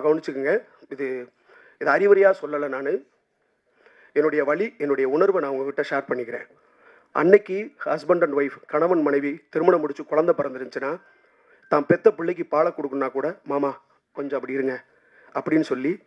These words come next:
மாற விலக்கி விட்டு தான் பால் கொடுப்பாங்க. ஆனா இன்னைக்கு நீ YouTube-ல எங்க போனா அவன் ஓப்பனா ஏதோ உலகத்தினுடைய பிம்பம் மாதிரி காட்டுறாங்க. அ-,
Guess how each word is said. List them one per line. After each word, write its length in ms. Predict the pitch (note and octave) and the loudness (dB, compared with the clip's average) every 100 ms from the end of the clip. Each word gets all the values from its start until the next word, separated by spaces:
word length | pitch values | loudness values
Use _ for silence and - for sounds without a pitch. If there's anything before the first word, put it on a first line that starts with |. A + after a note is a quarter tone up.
| - | -12
மாற 300 | - C#3 D#3 | -2 2 4
விலக்கி 260 | C#3+ D3 - | 4 0 -2
விட்டு 200 | D3+ D3+ | -2 -2
தான் 200 | D3 F#3 - - | -2 -4 -6 -6
பால் 240 | - D#3 D3+ | 0 0 -2
கொடுப்பாங்க. 360 | C3 B2+ B2 B2 - - - - - - - - - - - | -6 -4 -4 -8 -12 -20 -20 -20 -16 -16 -14 -16 -14 -12 2
ஆனா 160 | G3 | 6
இன்னைக்கு 680 | A3+ G#3+ A#3 C4+ G#3 D#3+ G#3+ A3+ - _ | 8 6 2 2 0 2 2 0 -16 _
நீ 120 | - A3 | -2 2
YouTube-ல 480 | A3 D4 C#4 A3 | 4 4 4 6
எங்க 240 | G3 A3 C4 | 6 6 6
போனா 260 | A#3 B3+ G#3 | 6 6 2
அவன் 240 | E3 G#3+ B3 | 0 0 2
ஓப்பனா 440 | F#3 A#3 - C#4 B3+ | 4 4 6 6 6
ஏதோ 200 | F3 C#4 A3+ - _ - | 4 2 2 -4 _ -2
உலகத்தினுடைய 600 | E3 C4+ C#4 - B3+ A#3 G#3 A#3 | 8 8 8 2 2 4 6 6
பிம்பம் 260 | A#3+ E4 | 8 10
மாதிரி 120 | E4 | 10
காட்டுறாங்க. 440 | E4 B3 - F#3 C#3+ - _ _ - - | 10 4 4 0 -2 -10 _ _ -20 -20
அ-, 120 | - | -20